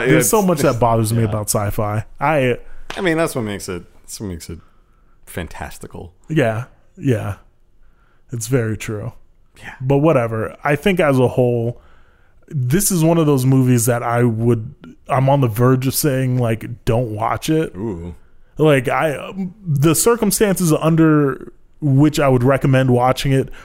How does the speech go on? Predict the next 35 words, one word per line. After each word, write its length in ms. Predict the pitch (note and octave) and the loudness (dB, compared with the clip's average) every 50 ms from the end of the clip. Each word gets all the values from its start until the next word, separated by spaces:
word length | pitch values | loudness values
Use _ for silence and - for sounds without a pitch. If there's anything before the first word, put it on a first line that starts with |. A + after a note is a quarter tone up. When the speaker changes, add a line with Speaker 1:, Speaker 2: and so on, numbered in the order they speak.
| - - - - | -20 -20 -14 -4
Speaker 1:
are 200 | - C#3 B2+ B2+ | 0 2 4 4
as 160 | B2+ A#2 - - | 2 2 0 0
follows. 680 | - B2+ G#2 G#2+ G2 - - D#2 D#2+ D2+ - - - - - - - - - - | -2 -2 -2 -2 -4 -6 -8 -10 -10 -10 -8 -10 -10 -10 -12 -20 -20 -20 -18 -8
One, 580 | - A#2+ C3 D#3+ F3+ F3+ F3+ F3+ F3+ F#3+ F#3 - - - - - - - - _ _ _ - - | -2 0 2 4 4 4 4 4 2 2 0 -2 -12 -20 -20 -20 -20 -20 -20 _ _ _ -18 -10
you're 300 | - C3+ A#2+ C3+ C#3+ C#3 | -6 -2 2 4 4 4
really 340 | A#2+ C3 C#3 C3+ A#2+ A#2 A2 | 6 4 4 6 6 4 4
bored. 520 | G#2 A#2 A#2 G#2+ A2+ G#2 - G#2 A#2+ A#2 - - - - - - - | 4 2 0 0 0 -4 -6 -8 -10 -12 -16 -16 -14 -12 -12 -12 -12
<laughs> 340 | - - - - - D#3 - | -14 -16 -20 -14 -14 -8 -6
Two, 560 | - - F3+ F3 F3+ F3+ F3+ F#3 F#3 F#3 - - - - _ _ - | -2 2 2 4 6 6 6 4 2 2 -2 -8 -20 -20 _ _ 0
you 120 | C#3 C3+ | 2 2
haven't 260 | D3 D#3+ C#3+ C#3+ C#3 - | 2 2 2 0 -2 -2
seen 240 | - D#3 D3 C#3+ | 0 2 2 4
any 200 | C#3+ D3 D3 D3 | 4 4 4 4
of 80 | D3 C#3 | 4 4
the 80 | C#3 C#3 | 4 4
movies 460 | C#3+ D3 D#3 D#3+ D3 D#3+ D3+ D3 D#3+ | 4 4 4 2 2 2 0 2 4
yet, 300 | E3 D#3 D3+ D3 C3+ - - | 4 4 4 4 2 0 0
and 180 | C3+ C3 B2+ | 0 2 4
you 80 | B2 B2 | 4 4
wanna 180 | B2+ B2+ A#2+ | 4 4 4
watch 340 | A#2 B2 A#2+ A#2+ A#2+ A2+ - C3 | 4 2 2 2 0 0 -2 -4
it 100 | A#2+ C3 | -2 -2
as, 240 | A#2+ A#2+ A#2+ A#2 | 0 0 0 0
like, 180 | B2+ A#2 A2 G#2 - - _ - - - | -2 -4 -6 -8 -10 -20 _ -20 -10 -6
a 100 | C#3 C3 B2+ - _ - - - - - | -6 -6 -6 -8 _ -20 -20 -20 -20 -20
full 340 | - - - - D3 C#3 B2 | -16 -6 0 2 2 2 2
set 480 | - - - - C#3+ A#2+ - - - B2+ | 0 0 0 0 0 0 -2 -4 -2 -2
before 340 | B2+ A2+ - D3 C3 B2 A#2 | -2 0 2 2 2 2 2
the 120 | A#2 A2+ | 2 2
ninth 360 | A2+ A2+ A2 A2+ A#2 G#2+ - | 2 2 2 0 -2 -2 -2
one 200 | A#2+ A#2 A2 G#2 | -2 -2 -2 -2
comes 300 | G#2 A2 G#2+ G#2+ G#2 A2 | -4 -6 -6 -6 -8 -8
out. 320 | A#2+ C3 G2+ G#2 G#2 - - - - - - - - - | -8 -8 -10 -10 -10 -14 -16 -20 -20 -20 -20 -20 -12 -2
Or 160 | - C#3+ C3 | 0 0 2
three, 680 | A#2 - - - D3+ C#3+ C#3+ C#3+ C#3 C3+ C3 C3 B2+ | 2 0 0 2 4 4 6 6 6 6 4 4 2